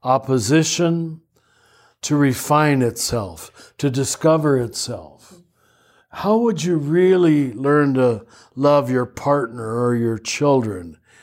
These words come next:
if they didn't make it hard sometimes? And you have to choose why you love them, huh? Or how you love them, or if you love them.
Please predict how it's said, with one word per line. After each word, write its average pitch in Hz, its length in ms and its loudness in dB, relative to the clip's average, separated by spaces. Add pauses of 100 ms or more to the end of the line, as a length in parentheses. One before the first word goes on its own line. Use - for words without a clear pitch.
(640)
if 143 600 0 (300)
they 147 540 -4
didn't 143 300 0
make 135 240 0
it 147 100 -4
hard 196 500 0
sometimes? 95 1080 -10 (520)
And 131 160 -2
you 139 60 2
have 143 180 2
to 135 100 -8
choose 156 480 -2
why 147 380 2
you 160 260 2
love 113 380 -4
them, - 260 -18 (160)
huh? 127 360 -10 (520)
Or 131 680 -4 (180)
how 190 260 2
you 160 200 2
love 135 300 2
them, 135 120 -2
or 151 120 -6
if 190 360 0
you 143 100 -2
love 120 360 -4
them. 85 280 -20